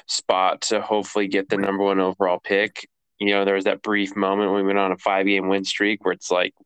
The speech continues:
maybe we're playing ourselves out of it. So I'm glad we're back there. But, you know, I will say it's not necessarily the way you wanted to get there, with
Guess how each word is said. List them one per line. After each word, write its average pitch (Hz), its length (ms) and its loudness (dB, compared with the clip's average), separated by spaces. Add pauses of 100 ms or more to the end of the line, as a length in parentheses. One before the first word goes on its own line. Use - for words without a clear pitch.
maybe 92 240 -4
we're 98 100 0
playing 95 300 -2
ourselves 92 360 -2
out 92 200 2
of 98 80 -4
it. 120 160 0 (420)
So - 140 -4
I'm 110 60 -4
glad 117 200 2
we're 143 80 2
back 113 300 0
there. 95 340 2 (540)
But, 104 260 0 (840)
you 113 80 0
know, 101 80 0
I 95 100 2
will 123 160 2
say 123 180 0
it's 104 120 -6
not 104 160 0
necessarily 107 480 0
the 95 140 0
way 92 200 0
you 110 160 0
wanted 117 260 0
to 131 80 0
get 131 220 -2
there, 151 300 -2 (800)
with 101 420 -2